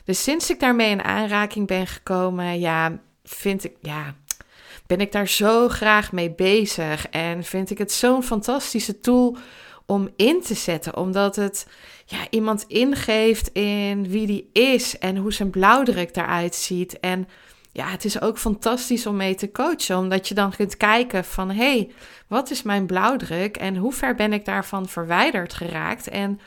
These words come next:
hoe komt dat dan?" Dus ja, het,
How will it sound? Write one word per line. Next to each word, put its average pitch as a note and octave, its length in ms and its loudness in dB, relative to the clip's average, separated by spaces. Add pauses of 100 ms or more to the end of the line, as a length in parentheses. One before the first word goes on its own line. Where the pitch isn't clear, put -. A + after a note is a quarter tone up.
(240)
hoe G#3+ 280 -2
komt F4 300 0
dat F3+ 200 -4
dan?" D3+ 320 -10 (560)
Dus G#3+ 360 2
ja, F#3+ 360 0
het, G3 140 -2